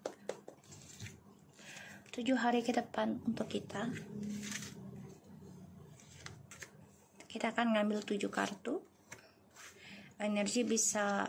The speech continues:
lambat ataupun cepat, jadi jangan dipaksakan untuk terjadi. Jadikan ini sebagai payung saja, agar kita jadi lebih mawas diri, lebih siap-siap.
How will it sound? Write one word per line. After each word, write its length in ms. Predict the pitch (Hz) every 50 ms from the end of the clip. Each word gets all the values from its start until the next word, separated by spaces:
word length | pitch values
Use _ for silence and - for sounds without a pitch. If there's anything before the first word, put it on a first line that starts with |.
| -
lambat 560 | - 208 214 208 208 208 208 220 247 - - - -
ataupun 400 | 214 - - 202 - - 208 208
cepat, 480 | 208 - - - - - - - - - - - 214
jadi 160 | 214 202 208 202 - 208
jangan 160 | 208 202 202
dipaksakan 960 | 202 196 208 202 - - - - - - 202 - - - - - 240 254 262 262 - - - - - - - - - - - -
untuk 400 | 226 226 226 220 - - 202 -
terjadi. 640 | - 220 202 196 202 208 202 190 185 196 208 233 302 359 - - - - - - - - - - - - - - - - - - - - - -
Jadikan 400 | - 208 202 202 202 208 208 208
ini 160 | 208 208 202
sebagai 800 | - 208 196 202 202 196 196 208 208 208 202 202 202 196 196 196 -
payung 480 | - - 208 208 202 202 196 202 208 208
saja, 480 | 202 - - 196 185 190 - 202 208 196 - - - - - - - - - - - - - - - - - - -
agar 320 | - 196 196 208 202 202
kita 320 | 208 - 214 208 - - 202
jadi 400 | 190 196 208 202 208 214 202 202
lebih 320 | 202 196 208 208 202 -
mawas 480 | 220 214 208 208 202 208 202 196 - -
diri, 560 | 226 233 233 240 240 247 247 240 240 247 247 - - - - - - - - - - - - 214
lebih 880 | 214 202 190 190 214 214 208 208 208 202 202 202 202 202 202 202 202
siap-siap. 800 | 202 - - 233 220 202 196 196 - - - 220 208 214 208 208